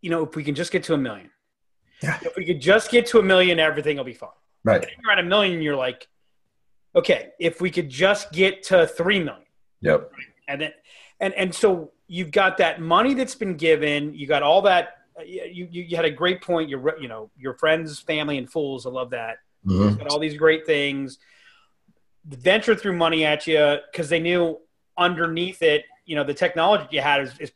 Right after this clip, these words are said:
Speaker 1: is pretty good. So, it, you know, if your company fails, we'll at least pull the technology out and sell that to somebody and re-, and recoup that.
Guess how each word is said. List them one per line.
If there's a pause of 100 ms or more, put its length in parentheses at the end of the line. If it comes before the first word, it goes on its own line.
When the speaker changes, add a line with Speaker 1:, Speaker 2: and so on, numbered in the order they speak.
(100)
Speaker 1:
is
pretty
good.
So,
it,
you
know,
if
your
company
fails,
we'll
at
least
pull
the
technology
out
and
sell
that
to
somebody (540)
and
re-, (120)
and
recoup
that.